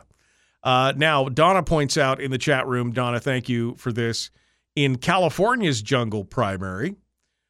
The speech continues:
only the top two go to the general, not the top four. Um, and so that makes it a little bit, I guess,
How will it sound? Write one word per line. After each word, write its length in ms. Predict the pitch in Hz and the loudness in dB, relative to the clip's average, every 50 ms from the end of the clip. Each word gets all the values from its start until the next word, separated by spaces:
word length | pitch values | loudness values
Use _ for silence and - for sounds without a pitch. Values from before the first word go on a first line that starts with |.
| _ _ - | _ _ 2
only 280 | 147 156 165 160 160 147 | 2 4 4 4 2 2
the 120 | 131 139 | 2 0
top 400 | - - - 220 240 240 - - | -2 -2 -2 0 0 0 -2 -2
two 260 | - - 156 123 110 | 0 2 4 4 2
go 220 | 101 110 117 113 110 | 2 2 2 2 0
to 60 | 95 | -2
the 100 | 92 98 | -4 -6
general, 360 | 92 120 107 95 87 78 80 87 | -4 -4 -4 -4 -4 -8 -4 -2
not 280 | 117 131 131 - - | 0 0 0 0 -2
the 60 | - | -4
top 360 | - - - 127 107 104 - - | -4 0 0 0 0 0 -4 -10
four. 520 | - - 156 151 127 90 - - - _ _ _ _ _ _ _ _ _ _ _ _ _ _ _ _ _ - 123 | -4 2 4 4 4 2 0 -6 -16 _ _ _ _ _ _ _ _ _ _ _ _ _ _ _ _ _ -4 -2
Um, 600 | 117 110 110 110 110 110 107 107 107 104 107 110 - - | 0 0 0 0 0 0 0 0 0 -2 -4 -6 -6 -6
and 260 | 127 120 117 117 113 | -4 -4 -4 -2 -2
so 340 | - - 139 120 117 117 113 | 0 0 2 2 2 2 2
that 220 | 110 127 127 127 - | 0 0 -2 -2 -2
makes 260 | 131 127 120 - - | -2 -2 -2 0 -2
it 80 | 127 113 | -2 0
a 40 | 113 | 0
little 280 | 113 117 120 117 113 | 0 0 0 -2 -2
bit, 440 | 101 104 117 107 104 - - - - _ _ _ _ _ _ - | -2 -2 -2 -2 -4 -6 -12 -16 -18 _ _ _ _ _ _ -8
I 140 | 107 104 | -6 -6
guess, 460 | 101 98 113 110 101 - - - - | -4 -4 -4 -4 -4 -4 -6 -8 -12